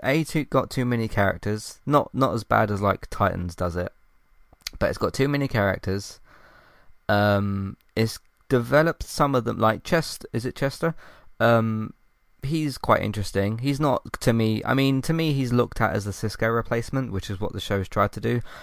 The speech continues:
I don't quite see him as the Cisco replacement. I sort of just see him as an extra character who is technically in Cisco's place with the whole, like, 'cause he's the sort of science guy or the tech guy of the team.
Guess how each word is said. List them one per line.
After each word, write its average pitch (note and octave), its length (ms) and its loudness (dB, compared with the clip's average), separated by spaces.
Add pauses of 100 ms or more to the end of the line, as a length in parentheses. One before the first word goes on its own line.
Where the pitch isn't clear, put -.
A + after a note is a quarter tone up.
(220)
I A#2 60 6
don't C3 280 4
quite - 340 2
see A2 160 -4
him G#2 220 -2
as F#2+ 180 -4
the F#2+ 200 -10
Cisco - 360 -4
replacement. F2+ 800 -4 (360)
I G2+ 100 0
sort G2+ 240 0
of G2 80 -2
just G#2 180 -4
see G#2 180 0
him G2 160 0
as F#2+ 520 -6 (360)
an F#2+ 120 2
extra - 340 -4
character F#2 680 -2 (500)
who G2 200 2
is F2+ 480 -4
technically F#2+ 520 -2
in F#2 100 -2
Cisco's F#2 420 -4
place - 380 -4
with F#2 120 -4
the - 100 -8
whole, F#2 200 -4
like, F2 460 -4
'cause F2+ 140 -4
he's F#2+ 180 -4
the F2+ 80 -6
sort F#2 220 -4
of F2 80 -8
science F2 380 -4
guy E2+ 360 -2
or F2 120 -6
the E2+ 100 -8
tech - 260 -4
guy F2 140 -4
of E2+ 120 -8
the F2 80 -10
team. F2 340 -6